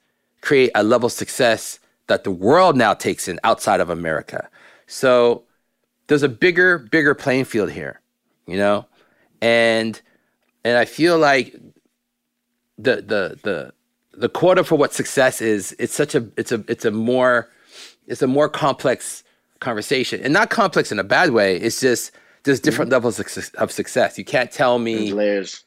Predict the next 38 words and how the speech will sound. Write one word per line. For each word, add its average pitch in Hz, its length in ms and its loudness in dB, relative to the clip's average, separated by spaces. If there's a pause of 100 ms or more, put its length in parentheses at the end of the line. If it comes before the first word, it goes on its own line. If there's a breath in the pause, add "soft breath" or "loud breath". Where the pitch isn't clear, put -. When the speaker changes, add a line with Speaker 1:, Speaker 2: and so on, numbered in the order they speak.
(240)
Speaker 1:
chewing 165 400 2
gum 127 320 2
wasn't 117 380 2
a 110 80 0
fucking 113 500 -2
smash 117 720 -2
before. 113 640 0
Speaker 2:
Mm-hmm. 123 80 2
Speaker 1:
You 170 60 6
know 175 80 6
what 156 60 2
I - 20 2
mean? 151 360 -2 (300 loud breath)
Like, 139 180 2
everyone 156 280 2
talks 151 260 2
about, 139 500 2
you 127 100 -8
know, 123 320 -2 (220)
I 113 60 -4
Think 127 180 -4
I 127 40 0
May 127 120 0
Destroy 220 380 0
You, 156 140 4
Speaker 2:
I - 40 2
May 101 60 4
Speaker 1:
which 98 140 4
is, 87 100 0
Speaker 2:
Destroy 95 200 2
Speaker 1:
of 87 40 4
Speaker 2:
You, 87 60 6
Speaker 1:
course, 87 180 4
Speaker 2:
yeah. 87 100 2 (520 soft breath)
Speaker 1:
which 131 200 2
is 120 120 0
incredible, 113 840 2 (240)
right? 113 380 0